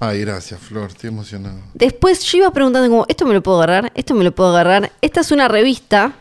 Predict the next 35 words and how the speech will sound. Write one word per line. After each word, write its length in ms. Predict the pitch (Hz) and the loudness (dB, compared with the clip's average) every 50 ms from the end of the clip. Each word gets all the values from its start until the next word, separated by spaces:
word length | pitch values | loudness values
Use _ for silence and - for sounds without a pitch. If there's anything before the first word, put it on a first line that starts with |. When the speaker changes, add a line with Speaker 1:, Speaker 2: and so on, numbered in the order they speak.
| _ - - | _ -20 -18
Speaker 1:
Sí. 280 | - - - 127 117 107 | -16 -10 -6 -4 -2 0
Speaker 2:
que 680 | 202 202 196 180 175 175 170 160 156 160 156 156 147 135 | 2 4 4 4 4 4 6 6 6 4 4 2 2 2
Speaker 1:
Tiene 80 | 160 156 | 0 0
el 60 | 156 | 0
mismo 200 | 165 160 160 147 | 0 2 2 2
nombre 220 | 135 135 151 151 143 | 2 2 2 4 4
de 60 | 131 | 4
una 300 | 127 123 127 123 120 - - - | 4 4 2 0 -2 -4 -8 -10
histórica 500 | 117 - - - 156 143 135 113 123 110 | -10 -6 -2 0 0 0 0 0 0 0
revista 300 | 104 104 110 - - 110 | 0 -2 -2 -2 -4 -4
de 80 | 95 - | -4 -6
hip 120 | 98 87 - - | -10 -14 -12 -12
hop. 160 | - 160 - - _ - | -12 -12 -12 -14 _ -4
Speaker 2:
que 120 | - 208 | -2 -2
tienen 320 | 190 185 220 240 220 220 233 | -2 0 0 0 2 2 2
ellos, 300 | 240 254 247 269 262 233 | 2 2 2 0 0 0
se 80 | 208 202 | 0 -2
llama 300 | 202 233 214 240 - - | 0 0 2 0 0 -2
Source. 580 | - - - 208 190 165 139 139 196 - - | -2 -2 0 2 4 4 2 0 -2 -4 -8
Speaker 1:
Sí. 260 | - - - - 107 95 73 67 - - - - - - - - - - _ - | -12 -6 -4 -2 -2 -2 -4 -8 -16 -20 -20 -20 -20 -20 -20 -20 -20 -18 _ -6
Speaker 2:
Y 840 | 226 226 233 226 226 214 208 208 196 196 196 190 190 170 - - _ - | -4 -2 0 0 0 0 0 2 2 2 2 2 0 0 -2 -6 _ -16
Source, 920 | - - - 160 165 170 185 175 175 160 - - 160 170 180 208 220 - - | -8 -4 -2 0 0 0 0 0 0 -2 -4 -4 -2 -2 -2 -2 -4 -6 -6
Magazine 640 | 175 190 202 202 226 240 247 247 - 269 247 233 - | -2 0 0 2 2 2 0 0 0 -2 -2 -2 0
of 200 | - - 180 175 - 180 | 0 0 0 0 0 0
the 140 | 185 185 | 0 0
Flag 600 | 180 - - - 202 214 202 202 208 214 208 - - | -2 -2 -4 -2 0 2 2 4 2 0 -2 -4 -4
Land 500 | - 175 180 190 175 180 190 220 214 - - | -4 -2 0 2 2 4 4 2 2 0 -2
Base, 720 | - 175 165 180 202 202 180 160 156 180 202 - - - - - - - - - _ - | -2 -2 0 2 2 2 2 2 0 -2 -4 -6 -10 -16 -18 -20 -20 -20 -20 -10 _ -2
es 140 | 254 269 | 0 2
el 140 | 294 269 262 | 2 2 2
número 320 | 277 285 285 277 262 247 220 | 2 2 2 2 2 2 2
doscientos 400 | 202 190 - - 220 208 240 226 | 2 2 0 -2 -2 0 0 -2
sesenta 380 | 196 180 - 180 170 165 160 160 | -2 -2 -2 -2 -2 0 0 -2
y 80 | 180 | -2
cinco. 600 | - - 294 240 214 170 - 196 208 - - - | -2 -2 0 0 0 2 2 0 0 0 -2 -8